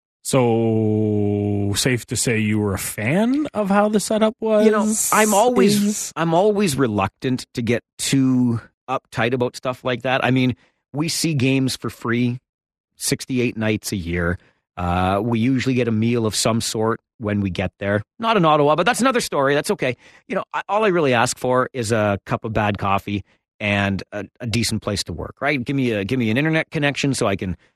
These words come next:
Speaker 2: have my laptop. Uh, let me have some place for put my book so I can write my handwritten notes and so on and so forth. Uh, none of the above.
Speaker 1: Yeah.
Speaker 2: So
Speaker 1: Okay.
Speaker 2: it, it was, it was pretty rough. It
Speaker 1: It
Speaker 2: was
Speaker 1: was
Speaker 2: pretty
Speaker 1: rough.
Speaker 2: rough. Yeah.
Speaker 1: All right.
Speaker 2: They've, they've improved things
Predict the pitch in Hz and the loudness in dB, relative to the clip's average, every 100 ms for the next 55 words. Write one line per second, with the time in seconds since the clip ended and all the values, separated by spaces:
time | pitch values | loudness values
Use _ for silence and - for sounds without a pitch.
0 | _ - 110 101 92 143 160 - 147 147 | _ -6 -4 -2 2 2 2 0 0 0
1 | 127 110 107 117 120 117 110 - - 107 | -2 -2 0 0 0 0 -2 -4 -6 -8
2 | - 135 - 117 - 127 107 101 151 - | -4 -4 -4 -8 -8 -8 -6 -2 -4 -2
3 | 113 110 107 - - 127 - 110 123 113 | -4 -2 -6 -6 -6 -6 -4 -2 0 0
4 | 123 107 113 170 - 147 - 151 139 131 | -2 -2 0 0 0 -2 0 2 2 0
5 | 139 131 143 - _ _ _ - 110 107 | -2 -2 -4 -4 _ _ _ -6 -2 0
6 | - 107 110 - 131 143 135 139 98 85 | -2 -6 -14 -14 -4 2 4 2 0 -2
7 | 76 - - - 82 _ _ - 120 113 | -4 -8 -12 -12 -12 _ _ -6 0 2
8 | 185 180 240 254 269 294 226 160 104 71 | 2 2 2 2 0 0 0 -2 -6 -8
9 | - _ _ _ 135 120 127 92 76 - | -20 _ _ _ -2 0 0 -2 -6 -12
10 | - 95 - _ - 120 - _ _ _ | -10 -10 -10 _ -2 -2 -2 _ _ _
11 | - 180 170 214 196 - 175 120 - - | -10 -6 -2 -2 -2 0 -2 -2 -8 -12
12 | - | -14